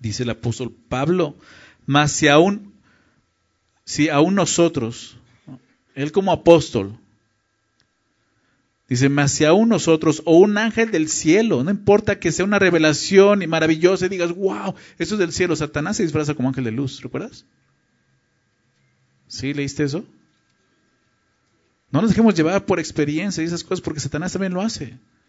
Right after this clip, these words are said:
y lo falsifica. Él es el pseudo mayor de todo, ¿ok? El falso de todo.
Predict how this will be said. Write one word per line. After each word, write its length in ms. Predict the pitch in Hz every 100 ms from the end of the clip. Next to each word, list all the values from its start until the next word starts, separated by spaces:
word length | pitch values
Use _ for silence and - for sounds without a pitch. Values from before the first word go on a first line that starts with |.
| _ _
y 60 | 147
lo 100 | 151
falsifica. 720 | 147 151 147 226 - 135 - _ _ _ _ _ _ _ _ _ _ _
Él 160 | 135 170
es 180 | 202 190
el 180 | 160 151
pseudo 720 | - 175 196 185 170 151 - _ _ _ _ -
mayor 360 | 135 139 170
de 100 | 165
todo, 340 | 151 139 113 110 -
¿ok? 140 | 127 170 247 - _ _ _ _ _ _ _
El 100 | 127
falso 380 | 120 147 160 147
de 100 | 120
todo. 320 | 117 110 82